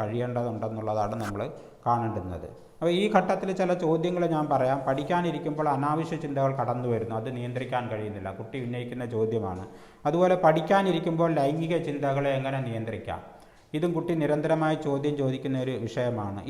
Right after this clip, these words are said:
ഇത്തരം ചോദ്യങ്ങൾക്ക് നമുക്ക് ശാസ്ത്രീയമായി തന്നെ കുട്ടികൾക്ക് മറുപടി കൊടുക്കേണ്ടതുണ്ട്.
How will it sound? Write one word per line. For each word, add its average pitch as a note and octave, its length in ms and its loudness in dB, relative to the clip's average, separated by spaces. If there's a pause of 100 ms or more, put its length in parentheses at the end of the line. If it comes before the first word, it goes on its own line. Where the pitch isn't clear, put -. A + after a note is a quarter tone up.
ഇത്തരം F#3+ 340 0
ചോദ്യങ്ങൾക്ക് F3 640 -2
നമുക്ക് D#3 280 -6 (200)
ശാസ്ത്രീയമായി D#3 720 -4
തന്നെ D3 260 -4
കുട്ടികൾക്ക് C#3+ 480 -6
മറുപടി C3+ 380 -2
കൊടുക്കേണ്ടതുണ്ട്. A2 760 -4